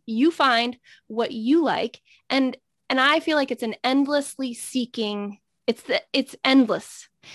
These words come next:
If you can keep seeking, like, you know, right now, uh, for you, you know, your, your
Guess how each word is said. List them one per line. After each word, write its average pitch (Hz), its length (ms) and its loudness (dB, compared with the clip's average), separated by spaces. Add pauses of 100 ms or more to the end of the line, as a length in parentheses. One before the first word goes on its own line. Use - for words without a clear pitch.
(120)
If 247 140 -2
you 285 160 2
can 339 140 0
keep 339 200 -2
seeking, 220 640 -2
like, 196 300 -6 (260)
you 262 100 2
know, 247 280 4
right 247 260 0
now, 262 480 0 (180)
uh, 214 400 0
for - 200 -10
you, 226 640 0 (160)
you 240 180 -8
know, 226 200 2
your, 208 520 2 (400)
your 202 460 -4